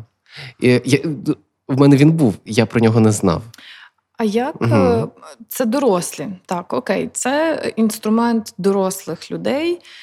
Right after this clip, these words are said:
Speaker 2: які н-, можуть іноді не ідентифікувати свій стан, е, але вони шукають спосіб, як собі допомогти.
Speaker 1: Так.
Speaker 2: Часто це
Speaker 1: Так.
Speaker 2: інструмент, на
Speaker 1: Так.
Speaker 2: жаль.
Speaker 1: Так, на жаль,
Speaker 2: Неправильний,
Speaker 1: на жаль.
Speaker 2: який призводить до інших негативних наслідків.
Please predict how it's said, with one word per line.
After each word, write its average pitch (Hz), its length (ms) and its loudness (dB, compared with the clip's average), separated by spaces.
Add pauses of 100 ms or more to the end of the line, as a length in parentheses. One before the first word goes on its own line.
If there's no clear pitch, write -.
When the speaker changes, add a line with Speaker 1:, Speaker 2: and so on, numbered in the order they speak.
(180)
Speaker 2:
які 208 260 -2
н-, 202 460 2
можуть 202 540 0
іноді 190 380 2
не 196 280 0
ідентифікувати 180 960 -4
свій 180 300 -10
стан, 302 440 -4
е, 349 60 -10 (420)
але 196 440 -2
вони 247 220 2
шукають 226 420 -2
спосіб, 208 480 -4
як 196 180 -2
собі 185 240 -4
допомогти. 180 600 -6 (800)
Speaker 1:
Так. 95 280 -2
Speaker 2:
Часто 185 380 -4
це - 160 0
Speaker 1:
Так. 240 80 4
Speaker 2:
інструмент, 208 680 -4
на 190 80 2
Speaker 1:
Так. 175 80 2
Speaker 2:
жаль. 170 220 -4 (340)
Speaker 1:
Так, 208 260 2
на 180 120 4
жаль, 269 120 2
Speaker 2:
Неправильний, 302 220 2
Speaker 1:
на - 60 2
жаль. 254 120 2
Speaker 2:
який 185 160 -2
призводить 185 520 -2
до 175 100 -2
інших 247 420 0
негативних 233 540 0
наслідків. 220 560 -4